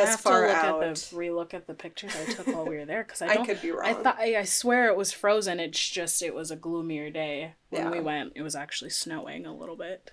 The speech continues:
Speaker 1: Well, if you can time it perfectly and get there during one of the days where Lake Superior really likes to be super moody, that would be, in my opinion,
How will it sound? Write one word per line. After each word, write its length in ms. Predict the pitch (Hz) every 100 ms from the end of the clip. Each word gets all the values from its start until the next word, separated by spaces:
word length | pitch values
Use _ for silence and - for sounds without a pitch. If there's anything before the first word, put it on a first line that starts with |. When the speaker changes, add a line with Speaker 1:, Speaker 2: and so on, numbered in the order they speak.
| _
Speaker 1:
Well, 200 | 269 285 247
if 120 | 247
you 120 | 254
can 160 | 247 247
time 340 | - 277 285
it 100 | 262
perfectly 600 | 254 254 247 247 254 240
and 160 | 208 220
get 200 | 233 226
there 200 | 240 226
during 300 | 226 214 214
one 140 | 208
of 60 | 208
the 80 | 202
days 500 | 202 196 190 185 -
where 280 | 185 185 180
Lake 180 | 208 214
Superior 480 | - 220 208 202 196
really 400 | 196 190 190 190
likes 260 | 180 175 -
to 140 | -
be 240 | 185 180
super 500 | 175 - - 311 302
moody, 500 | 262 240 233 214 214
that 320 | - 175 185 180
would 180 | 180
be, 240 | 185 180 175
in 80 | 185
my 140 | 190
opinion, 580 | 196 190 185 185 175